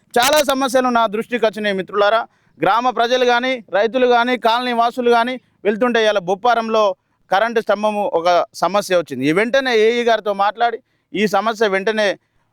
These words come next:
కరెంటు స్తంభం పోలు వంగి ఉన్నది, ఇక్కడ ప్రమాదం ముంచున్నది అని అక్కడ ఉన్నటువంటి కాలనీ వాసులు చెప్పగానే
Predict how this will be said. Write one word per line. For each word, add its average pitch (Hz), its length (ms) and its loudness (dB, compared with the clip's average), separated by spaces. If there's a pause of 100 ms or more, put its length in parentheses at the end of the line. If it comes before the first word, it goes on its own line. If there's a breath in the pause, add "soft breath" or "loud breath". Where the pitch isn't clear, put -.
(300)
కరెంటు 220 280 2
స్తంభం 208 440 -2 (840)
పోలు 202 240 4
వంగి 190 300 2
ఉన్నది, 196 280 2
ఇక్కడ 175 240 0
ప్రమాదం 196 420 0
ముంచున్నది 180 420 0
అని 170 240 0
అక్కడ 151 280 0
ఉన్నటువంటి 175 380 0
కాలనీ 165 300 -2
వాసులు 165 280 -2
చెప్పగానే 151 580 0